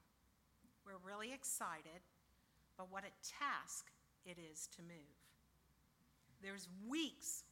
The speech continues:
worth of preparation. And once you're all in, there's the setting up. All that begins, and you typically, if you're like me, you wanted it done yesterday.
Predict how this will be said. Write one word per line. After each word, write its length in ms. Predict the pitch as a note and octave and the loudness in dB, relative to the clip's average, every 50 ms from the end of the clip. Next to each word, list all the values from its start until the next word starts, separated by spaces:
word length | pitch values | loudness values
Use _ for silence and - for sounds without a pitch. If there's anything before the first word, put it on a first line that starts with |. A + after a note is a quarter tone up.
| - - - - - | -20 -20 -20 -16 -6
worth 240 | G3 F#3+ F#3 F#3 - | -4 -2 -2 -2 -4
of 100 | E3+ - | -8 -2
preparation. 840 | - F#3 F3 - - E3 E3 E3+ D#3+ D#3+ E3 - - F3+ E3 G#3 A#3 - - - - - - - - - - - - - - - - - - - - - - - - - - | 0 0 0 0 0 -2 -2 -2 -2 -2 -4 -4 -2 -4 -6 -8 -12 -16 -18 -20 -20 -20 -20 -20 -20 -20 -20 -20 -20 -20 -20 -20 -20 -20 -20 -20 -20 -20 -20 -20 -20 -20 -12
And 120 | F#3+ F3 F#3+ | -8 2 4
once 260 | A3 A#3+ - - D4 | 4 6 6 4 4
you're 160 | C#4 C4+ C4+ | 8 8 10
all 180 | C#4+ C#4+ C4+ C4 | 10 8 8 6
in, 240 | C4 C4 C4+ C#4 | 6 6 6 4
there's 240 | C4 A#3 G#3+ G#3 - - | 4 0 0 -2 -4 -6
the 60 | - G#3+ | -2 0
setting 500 | - - - A#3 A3+ B3 C4+ B3+ B3 G#3+ | 2 6 8 8 8 8 6 2 4 6
up. 200 | G3+ A3+ C4+ - - - - - - - - - - - - - - - - | 8 8 8 6 2 -14 -16 -18 -20 -20 -20 -20 -20 -20 -20 -20 -20 -14 -6
All 160 | E3 F3 G3 G3 | -2 -2 0 4
that 160 | A3+ A3+ A#3+ A#3 - | 6 6 6 6 2
begins, 560 | A#3+ G3+ - G#3+ G#3 G#3 G#3 A3 A3+ A3+ - | -6 -4 -2 0 2 2 2 2 0 0 -2
and 120 | F#3+ F#3+ | -2 -4
you 80 | F3+ F3+ F3+ | -8 -8 -4
typically, 580 | - C4+ B3+ B3 - G#3+ - - G3+ G3+ G3+ G#3 | -2 -2 -2 -2 -2 -8 -4 -2 -2 0 2 0
if 140 | G3+ - | 0 -2
you're 100 | - G3+ | -4 -2
like 240 | G3+ G3 G3 G3 - F#3+ | 2 2 2 2 2 -4
me, 200 | F#3+ F#3 F3+ F#3+ | -4 -4 -4 -4
you 80 | G3+ F#3 F3+ | -6 -6 -2
wanted 240 | F3+ F3 F3 F3 E3+ | 0 0 0 0 -2
it 160 | F#3 - - - | -6 -8 -6 0
done 200 | F#3 E3+ E3 E3 D#3 D#3+ | 2 2 2 2 0 -4
yesterday. 600 | F3 F3+ E3+ - - - E3 D#3+ D#3+ D3 D3 | -6 -4 -2 -2 -4 -4 -4 -10 -8 -10 -12